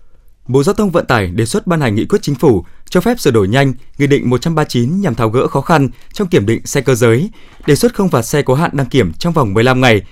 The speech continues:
trên đường đi kiểm định. Ngoài ra, Bộ Giao thông Vận tải cũng đề nghị một số nội dung khác nhằm tháo gỡ cấp bách tình trạng ùn tắc đăng kiểm, tạo thuận lợi cho người dân, cho phép sử dụng lực lượng đăng kiểm của Bộ Công an, Bộ Quốc phòng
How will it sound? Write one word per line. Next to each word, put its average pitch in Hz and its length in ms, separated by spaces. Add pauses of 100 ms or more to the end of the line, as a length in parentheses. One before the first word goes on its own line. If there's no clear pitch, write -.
(160)
trên 208 160
đường 113 260
đi 123 100
kiểm 98 200
định. 120 160 (400)
Ngoài 151 140
ra, 165 260 (220)
Bộ 160 120
Giao 202 100
thông 190 160
Vận 156 160
tải 104 220
cũng - 160
đề 160 100
nghị 110 220
một 113 140
số 123 180
nội 160 160
dung 127 140
khác 226 260 (280)
nhằm 139 120
tháo 131 160
gỡ 139 180
cấp - 220
bách 226 320
tình 113 160
trạng 131 260
ùn 113 160
tắc - 240
đăng 143 140
kiểm, 110 260 (340)
tạo 165 100
thuận 147 180
lợi 135 220
cho 202 100
người 156 140
dân, 123 280 (280)
cho 175 100
phép 233 180
sử 139 140
dụng 104 220
lực 117 160
lượng 127 160
đăng 156 120
kiểm 104 380
của 117 100
Bộ 101 140
Công 135 180
an, 127 200 (260)
Bộ 151 100
Quốc 226 180
phòng 131 260